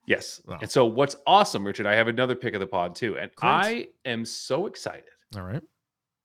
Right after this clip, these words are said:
Speaker 1: I've never been so thankful for Barstool Sports in my entire life, other than the time where they hired me for, like, a hot second and then, or said they wanted me to write for them and then tanked the thing that I was supposed to write for.
Speaker 2: Got it.
Speaker 1: That being Barstool L A. Do you remember those days? That was,
Speaker 2: I
Speaker 1: like,
Speaker 2: do.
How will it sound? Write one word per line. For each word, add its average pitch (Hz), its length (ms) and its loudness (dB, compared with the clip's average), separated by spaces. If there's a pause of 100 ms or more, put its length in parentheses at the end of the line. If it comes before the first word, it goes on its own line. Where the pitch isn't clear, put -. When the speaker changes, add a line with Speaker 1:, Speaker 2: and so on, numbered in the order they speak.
(180)
Speaker 1:
I've 120 160 4
never 135 320 2
been 170 160 -2
so 139 160 -4
thankful 107 500 -4
for 98 160 -10
Barstool 92 420 -6
Sports - 380 -12
in 90 60 -14
my 82 120 -12
entire 85 320 -6
life, 78 160 -10
other 180 220 8
than 190 160 6
the 156 60 4
time 135 240 4
where 117 100 4
they 104 100 4
hired 110 360 2
me 104 100 -4
for, 101 160 -6
like, 92 200 -6
a 90 40 -6
hot 101 240 -2
second 92 380 -6 (100)
and 101 180 -6
then, 95 360 -4 (720)
or 110 80 -2
said 120 160 2
they 117 80 6
wanted 110 220 2
me 107 60 0
to 101 60 0
write 104 160 6
for 104 80 -4
them 95 140 -2
and 95 100 -2
then 92 80 -2
tanked 107 500 -2
the 107 80 -4
thing 107 180 0
that 98 80 0
I 98 40 0
was 95 80 -2
supposed - 240 -10
to 90 60 -8
write 98 200 0
for. 76 280 -16 (320)
Speaker 2:
Got 104 160 -4
it. 95 100 -14 (160)
Speaker 1:
That 95 160 -4
being 90 160 -4
Barstool 92 420 2
L 92 160 0
A. 87 200 -4 (200)
Do - 60 -20 (300)
you 113 60 -6
remember 113 260 2
those 92 180 0
days? 92 140 -4
That 98 80 2
was, 104 80 2
Speaker 2:
I 120 40 2
Speaker 1:
like, 151 100 2
Speaker 2:
do. 185 120 -2